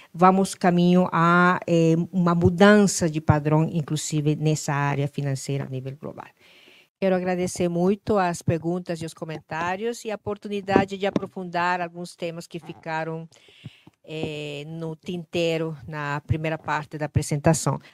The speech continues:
Bom, eu queria iniciar pela pergunta do Walter em relação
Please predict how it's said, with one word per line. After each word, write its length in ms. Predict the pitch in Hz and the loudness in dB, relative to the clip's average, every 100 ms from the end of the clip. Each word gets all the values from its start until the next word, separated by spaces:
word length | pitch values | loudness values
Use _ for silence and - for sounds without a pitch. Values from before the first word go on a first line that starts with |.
| - | -14
Bom, 160 | 247 240 | -12 -10
eu 320 | - 277 285 | -4 -2 -2
queria 240 | - 302 349 | -4 -4 -4
iniciar 360 | 339 - 294 | -6 -4 -4
pela 200 | - 285 | 0 -2
pergunta 520 | - 247 220 226 220 | 0 -2 0 -2 -4
do 120 | 202 175 | -2 -4
Walter 720 | 160 170 196 185 - 151 - - - | 0 0 0 -4 -8 -10 -10 -16 -6
em 140 | 175 | -4
relação 1000 | 165 175 170 165 - 175 175 175 175 175 | -2 -2 -4 -4 -4 0 0 0 -4 -8